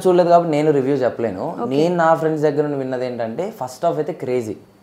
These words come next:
Speaker 2: మ్మ్.
Speaker 1: సెకండ్ హాఫ్, ఆ, లో ఏమైందో నేను తెలియదు, కొంచెం డ్రాగ్ ఉంది అది ఇది.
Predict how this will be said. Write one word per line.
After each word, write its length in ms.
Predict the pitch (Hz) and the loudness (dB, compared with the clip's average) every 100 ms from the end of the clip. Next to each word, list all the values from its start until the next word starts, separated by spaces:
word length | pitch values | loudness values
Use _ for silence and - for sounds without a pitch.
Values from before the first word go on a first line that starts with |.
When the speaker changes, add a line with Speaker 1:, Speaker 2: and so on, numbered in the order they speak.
| - | -12
Speaker 2:
మ్మ్. 260 | 233 220 214 | -8 -8 -6
Speaker 1:
సెకండ్ 420 | - - 160 165 | -4 -2 0 2
హాఫ్, 360 | 165 165 - | 2 0 -2
ఆ, 500 | 170 165 165 156 151 147 | 0 2 2 2 0 -2
లో 300 | 160 185 160 | 0 0 2
ఏమైందో 460 | 131 143 165 170 170 | 4 4 4 2 2
నేను 320 | 139 143 147 | 2 0 0
తెలియదు, 300 | 135 127 175 | 0 0 -2
కొంచెం 580 | 180 165 170 156 147 127 | 0 0 0 -2 -4 0
డ్రాగ్ 280 | 123 123 120 | 4 4 2
ఉంది 240 | 123 123 | -4 0
అది 220 | 123 113 | 0 2
ఇది. 400 | 123 120 127 131 | -2 0 0 -2